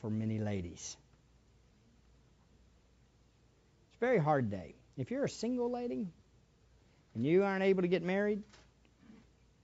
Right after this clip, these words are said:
this is the point where you go, "Mm, Mother's Day, great."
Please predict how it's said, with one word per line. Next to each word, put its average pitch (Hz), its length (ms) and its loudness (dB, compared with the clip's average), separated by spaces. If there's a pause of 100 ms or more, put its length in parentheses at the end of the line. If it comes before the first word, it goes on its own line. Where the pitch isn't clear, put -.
(720)
this 165 180 2
is 175 120 0
the 160 80 2
point 180 320 4
where 156 100 8
you 139 160 8
go, 120 380 6 (1500)
"Mm, 113 520 0 (1800)
Mother's 95 480 -4
Day, 76 420 -12 (400)
great." 85 680 -10